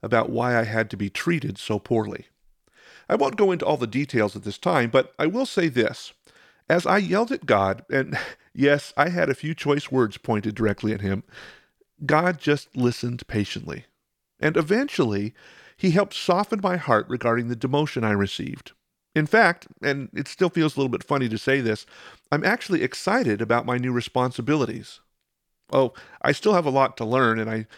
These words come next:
still need God's help with my attitude towards a coworker.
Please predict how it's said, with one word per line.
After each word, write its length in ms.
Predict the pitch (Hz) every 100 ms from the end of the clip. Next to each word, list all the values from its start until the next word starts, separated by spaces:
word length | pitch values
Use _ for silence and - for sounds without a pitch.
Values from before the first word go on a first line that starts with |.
| -
still 240 | - 180
need 180 | 151 123
God's 320 | 127 127 -
help 220 | 135 127
with 140 | 117 110
my 100 | 110
attitude 480 | 120 120 - 113
towards 260 | - 113 98
a 40 |
coworker. 580 | 117 131 123 107 - -